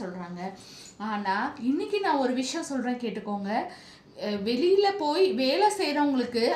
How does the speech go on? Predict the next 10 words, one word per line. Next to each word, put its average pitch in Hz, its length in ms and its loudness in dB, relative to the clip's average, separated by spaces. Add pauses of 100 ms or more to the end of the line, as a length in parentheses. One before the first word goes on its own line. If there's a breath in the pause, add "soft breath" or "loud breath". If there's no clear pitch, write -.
அந்த 277 520 4
வேலையை 359 560 2
பத்தின 349 680 -2
நாலேஜ் 294 520 2
மட்டும்தான் 381 720 0
இருக்கும். 214 360 -2 (360 loud breath)
ஆனா, 240 240 0
வீட்ல 392 480 2
இருக்கவங்களுக்கு 254 840 -2
எல்லா 320 520 0